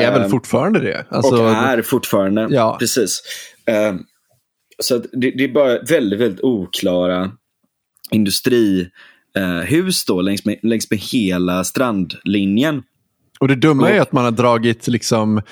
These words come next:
Speaker 1: eh, v-, vägen där. Alltså leden går ju precis så att det skiljer av Majorna och Masthugget ifrån vattnet. Liksom.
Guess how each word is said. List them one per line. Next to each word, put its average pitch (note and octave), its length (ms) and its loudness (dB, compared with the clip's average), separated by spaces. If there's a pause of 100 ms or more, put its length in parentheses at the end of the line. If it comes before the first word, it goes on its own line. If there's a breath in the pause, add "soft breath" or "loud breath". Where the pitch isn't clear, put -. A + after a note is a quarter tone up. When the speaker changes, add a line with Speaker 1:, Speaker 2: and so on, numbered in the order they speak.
(420 loud breath)
Speaker 1:
eh, G#2+ 800 0
v-, - 0 - (720)
vägen C#3+ 560 0
där. A#2 80 0
Alltså A#2+ 220 -2
leden D3 540 2
går A2 220 0
ju A2 80 0
precis D3+ 640 0
så - 220 -2
att A#2+ 60 -2
det A#2+ 60 -4
skiljer A#2 360 0
av C3+ 560 2 (340 loud breath)
Majorna A2+ 600 2
och - 360 -4
Masthugget A2+ 540 0
ifrån A#2 720 0
vattnet. - 480 -4
Liksom. - 360 -12